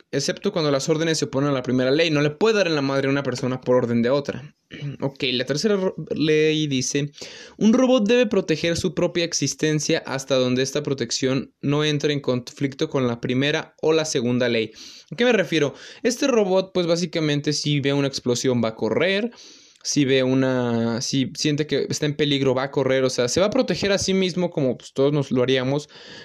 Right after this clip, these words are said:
Pero, eh, esto bi-, bien dice que cuando no entren en conflicto con la primera o segunda ley. ¿A qué me refiero?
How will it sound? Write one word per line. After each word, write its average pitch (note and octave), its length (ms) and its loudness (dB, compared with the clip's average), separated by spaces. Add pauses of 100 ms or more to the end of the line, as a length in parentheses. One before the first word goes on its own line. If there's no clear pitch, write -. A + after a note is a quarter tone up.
(180)
Pero, C#4+ 420 2 (540)
eh, G3+ 420 2
esto F#3 280 2
bi-, F#3 200 0
bien F#3 320 0
dice F#3 280 -2
que F3 120 -4
cuando D3+ 260 2
no C#3+ 100 2
entren D3+ 260 0
en C#3+ 100 0
conflicto C3 560 -2
con A#2+ 200 0
la A#2+ 160 -4
primera A#2 460 0
o B2+ 80 -2
segunda A#2+ 440 0
ley. E3 180 0
¿A C3 80 -8
qué G3 100 -2
me A3+ 100 4
refiero? A3 520 -2